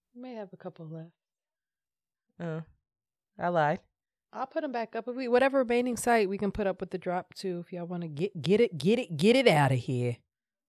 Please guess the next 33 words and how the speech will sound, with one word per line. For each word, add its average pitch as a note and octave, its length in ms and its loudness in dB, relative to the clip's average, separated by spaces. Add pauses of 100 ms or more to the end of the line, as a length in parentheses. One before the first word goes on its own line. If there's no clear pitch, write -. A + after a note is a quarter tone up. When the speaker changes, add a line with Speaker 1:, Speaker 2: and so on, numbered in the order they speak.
(520)
Speaker 2:
Um, D3 640 -2 (1000)
Speaker 1:
I A3 80 -2
feel D#4+ 140 -2
like, C#4 260 0 (160)
anyway, D#3+ 320 0
but D3+ 320 -4 (120)
that's E3 220 -6 (280)
longer D3+ 340 -8
time E3 200 -10
Speaker 2:
yeah, D3 260 6
Speaker 1:
as D3 40 0
well. D#3 240 -8
Speaker 2:
I F3+ 220 10
already E3+ 220 10
know D#3 160 4
what D#3 180 2
you D3 80 -6
gonna C3 200 -2
say C3+ 280 0
'cause C#3 200 -4
I C#3 120 4
feel C#3+ 260 0
the B2+ 120 -6
same C3+ 260 -6
way. D3 240 -2 (480)
Um, G3 580 8 (540)
I'm B3 220 10
very G#3 180 10
excited F#3 380 4
for F#3+ 100 0
the F3+ 100 2
new F3+ 160 -2
drop. F#3+ 400 4